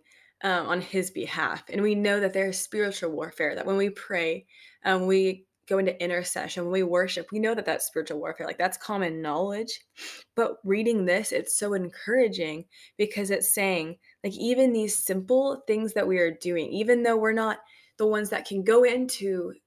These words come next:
even though the Gershonites were the ones who can go into the tabernacle, they weren't the ones doing that high service for the Lord. But when God is telling them what their job is, what their duties are, God is saying that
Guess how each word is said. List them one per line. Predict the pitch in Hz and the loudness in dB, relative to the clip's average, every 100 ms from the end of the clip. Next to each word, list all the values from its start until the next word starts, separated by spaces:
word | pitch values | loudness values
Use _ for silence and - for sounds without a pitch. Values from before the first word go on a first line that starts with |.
| _ | _
even | 233 233 | -2 2
though | 220 | 2
the | 208 | 2
Gershonites | 202 208 214 208 | 0 -2 -4 -6
were | 202 | -6
the | |
ones | 196 190 196 | -6 -4 -4
who | 196 | -4
can | 180 | -2
go | 185 190 | 0 0
into | 185 190 | -2 -4
the | 190 | -6
tabernacle, | 180 170 160 165 151 - 165 | -4 -4 -2 -2 -6 -4 0
they | 175 | 2
weren't | 196 202 | 2 0
the | 196 | 0
ones | 185 180 185 | -2 0 -2
doing | - 185 180 | -2 -2 0
that | 170 | -2
high | - - 175 175 185 214 226 - - - - | -4 -6 -2 0 0 -4 -8 -14 -20 -18 -6
service | - 185 190 202 185 | 0 4 4 4 -2
for | - | -2
the | 180 160 | 0 0
Lord. | 156 160 127 - 226 - _ _ _ _ _ _ _ - | 2 0 0 -2 -4 -16 _ _ _ _ _ _ _ 0
But | 208 190 - _ _ _ _ | 2 2 0 _ _ _ _
when | 208 202 | 2 4
God | 202 214 | 4 4
is | 185 | 0
telling | - - 226 233 220 | -4 -2 0 2 2
them | 180 180 - | 2 2 -2
what | 175 175 185 - - - - | 2 6 6 4 -6 -6 2
their | 190 185 180 - | 6 6 4 0
job | - 180 160 165 170 - | -6 -2 0 0 -2 2
is, | 160 165 196 | 6 6 6
what | 202 | 0
their | 196 175 | -2 -2
duties | 175 170 185 190 - | 0 -2 0 -2 -2
are, | 147 165 208 | 0 2 0
God | 208 190 196 | -2 0 0
is | 214 | 0
saying | 208 - 220 214 | -2 0 0 -2
that | 185 170 | -4 -6